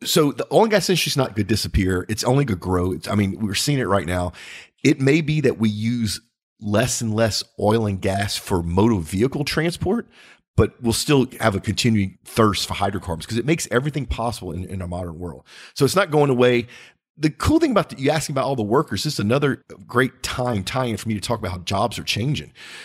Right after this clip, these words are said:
So, you know, things like drone pilots, things like blockchain te-, technicians, right? Big data scientists. That's all stuff this industry didn't even need a few years ago. Now it's a big demand for that. So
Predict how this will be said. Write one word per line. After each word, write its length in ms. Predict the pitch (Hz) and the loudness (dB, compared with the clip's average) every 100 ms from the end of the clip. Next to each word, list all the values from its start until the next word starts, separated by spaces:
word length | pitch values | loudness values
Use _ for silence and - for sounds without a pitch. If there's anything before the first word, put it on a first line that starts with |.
| - - | -16 -4
So, 420 | - 110 104 - | 4 4 4 2
you 120 | 131 | 0
know, 80 | 95 | 0
things 260 | - 131 139 | 2 2 2
like 120 | 101 | 0
drone 300 | 90 113 147 | 0 2 2
pilots, 480 | - 69 - - - - _ 82 | -2 -6 -10 -14 -14 -20 _ 0
things 280 | 113 120 | 2 4
like 220 | 120 - - | 2 2 2
blockchain 540 | 104 160 - 101 85 | 2 2 0 -2 -2
te-, 140 | - | -6
technicians, 680 | - 113 95 101 90 - - | -4 0 2 2 0 -4 -2
right? 260 | 98 107 87 | -2 -2 0
Big 280 | 131 120 - | 0 0 2
data 420 | 117 151 123 95 - - - | 4 4 2 -2 -12 -20 -10
scientists. 640 | - - 151 143 - 156 - - | -2 0 2 0 -2 -10 -8 -2
That's 180 | 151 208 | 2 2
all 100 | 214 | 2
stuff 240 | - 185 | 2 0
this 140 | 147 | 0
industry 240 | 160 151 147 | 0 0 -2
didn't 200 | 156 127 | -2 -2
even 200 | 120 92 | -2 -2
need 220 | 107 165 | 0 -2
a 40 | |
few 160 | 87 87 | -4 -4
years 220 | 90 90 | -6 -4
ago. 140 | 87 90 | -4 -2
Now 320 | 101 160 127 | 0 0 -2
it's 100 | - | -4
a 140 | 87 | -8
big 240 | 113 113 98 | -4 -4 -4
demand 360 | 87 101 131 | -4 -4 -4
for 80 | - | -6
that. 140 | 76 | -8
So 220 | - 123 | 0 2